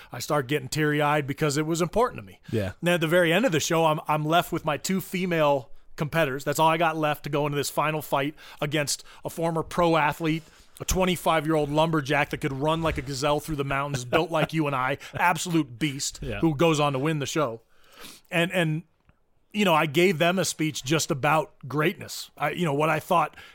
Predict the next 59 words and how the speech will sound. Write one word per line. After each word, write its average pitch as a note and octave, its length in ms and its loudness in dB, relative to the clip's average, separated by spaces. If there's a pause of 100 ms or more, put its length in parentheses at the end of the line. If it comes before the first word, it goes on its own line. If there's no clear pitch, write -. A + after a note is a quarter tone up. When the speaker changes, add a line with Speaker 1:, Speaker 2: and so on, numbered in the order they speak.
(100)
Speaker 1:
greatness D#3 560 0
was. C#3+ 380 0
And D3+ 100 -6
it, F3 120 -6
it, G3+ 120 0
it G#3 220 0
had D#3+ 220 2
nothing G3+ 340 0
to F#3 80 0
do D3+ 320 0 (360)
with D#3 120 0
trying E3 220 2
to D#3 40 -4
get D#3+ 220 0
them D#3 160 0
to D3 80 0
win C#3+ 240 0
that C3 180 -2
show. - 340 -4
I D3 100 2
just D3 200 -2
wanted D3 360 0
them D3+ 280 2
to, C#3+ 100 0
like, C3 340 -2 (320)
have D3+ 220 2
any E3+ 200 2
tool F#3 400 2
in D3 80 0
my D3+ 200 2
playbook D3 480 -2
that C#3 100 -6
could C3 140 -6
help C#3+ 240 -2
them C#3+ 180 -4
perform C#3 480 -2
at B2 60 -4
a A#2 40 -4
high A#2+ 180 -2
level. A2+ 340 -8 (380)
So C#3+ 440 2 (340)
I F#3 80 2
guess A#3 220 4
in B3 120 0
keeping F#3 300 2
with D3+ 140 2
I'm C#3 140 2
saying, D#3 460 0
like, C3+ 240 -4
be D#3+ 180 0
you, C#3 440 2 (400)
there's E3 200 2
part G#3+ 260 6
of F#3 60 0
me D#3+ 80 4
that D3 180 2
wishes C#3+ 340 0
I C#3+ 120 2
could, C#3 280 -2